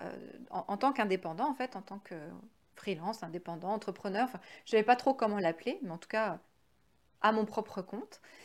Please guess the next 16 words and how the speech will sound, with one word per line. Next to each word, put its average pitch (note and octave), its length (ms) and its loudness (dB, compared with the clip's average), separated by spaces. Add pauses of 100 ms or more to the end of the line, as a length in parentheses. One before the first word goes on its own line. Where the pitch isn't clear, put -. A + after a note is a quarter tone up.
(160)
J'avais A3+ 160 6
le - 80 -4
projet C4 240 4
de C4 80 2
devenir F#3+ 460 -2
coach. - 440 0 (1600)
Voilà, G#3 440 6
sans G4+ 320 4
trop F#4+ 360 6
être E4 160 4
précise D#4+ 460 0
finalement C4+ 400 4
sur D4 320 -4
coach E4 280 2
pour B3+ 180 -2
accompagner B3+ 600 4